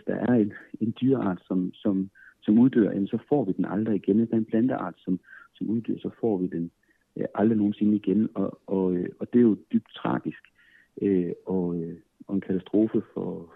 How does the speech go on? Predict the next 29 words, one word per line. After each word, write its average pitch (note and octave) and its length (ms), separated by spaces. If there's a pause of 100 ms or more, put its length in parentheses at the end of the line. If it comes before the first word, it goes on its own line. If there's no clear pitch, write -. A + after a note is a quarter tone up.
(120)
for F#2+ 80
naturen F2+ 500
og, F2+ 200
og G2 60
virkeligheden G#2+ 380
for - 60
os - 120
alle A2+ 220
sammen. G2 240 (360)
Men G2+ 100
det G#2 60
kan F#2 80
jo G2 60
også A#2 100
have C#3+ 60
nogle C3 140
store A#2 180
konsekvenser, - 640
altså, - 200
fordi - 120
vi F#2 160
ved C3 120
jo F2 100
også, G2 180
at, - 200
at, F#2+ 100 (720)
at - 180
vores, F2+ 420
øh, E2+ 240